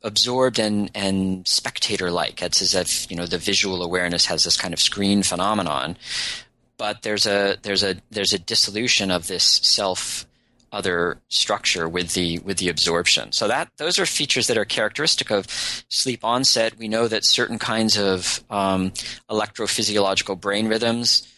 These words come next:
uh, mark this state as you go from, from waking into sleep. Then I distinguish that from dreaming in a more, um, let's say, full-blown sense,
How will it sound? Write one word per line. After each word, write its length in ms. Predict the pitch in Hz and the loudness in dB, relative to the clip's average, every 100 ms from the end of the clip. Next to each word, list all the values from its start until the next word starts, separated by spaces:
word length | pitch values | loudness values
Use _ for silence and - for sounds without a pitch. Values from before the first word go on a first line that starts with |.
| _ _ _ | _ _ _
uh, 200 | 107 101 | -4 -2
mark 400 | 95 101 113 127 - | 0 2 0 0 -6
this 140 | 117 - | 0 2
state 440 | - 113 123 151 | 2 0 -4 -6
as 180 | 110 104 | -6 -4
you 40 | 104 | -2
go 200 | 104 101 | -2 -2
from, 420 | - 101 98 107 _ - | -2 -2 -2 -6 _ -20
from 300 | - - 104 | -8 -2 0
waking 340 | 101 98 107 101 | 2 0 0 0
into 240 | 95 104 | 0 2
sleep. 360 | - 101 110 - _ - - - - - - - - - _ _ _ | 2 2 -2 -4 _ -16 -8 -6 -6 -6 -8 -10 -16 -20 _ _ _
Then 520 | 139 160 185 185 180 - _ _ _ _ _ _ _ _ - - | -6 -2 -2 -2 -4 -8 _ _ _ _ _ _ _ _ -12 -6
I 100 | 123 | 0
distinguish 460 | - 151 139 123 | 0 2 0 0
that 280 | 131 131 139 | 0 -2 -4
from 480 | - 131 117 110 110 - | -4 -2 0 -2 -6 -10
dreaming 680 | 110 120 147 147 120 110 110 | -8 -2 2 2 2 2 0
in 200 | 110 110 | -2 -2
a 100 | 110 | 0
more, 600 | 107 107 110 107 104 104 123 - | 0 0 2 4 4 2 -4 -2
um, 180 | 107 | 0
let's 220 | 104 107 - | 0 2 2
say, 340 | 107 104 101 | 2 2 0
full-blown 560 | - - 120 117 117 127 | 0 0 0 2 0 4
sense, 580 | - 85 78 - - | 2 2 -4 0 0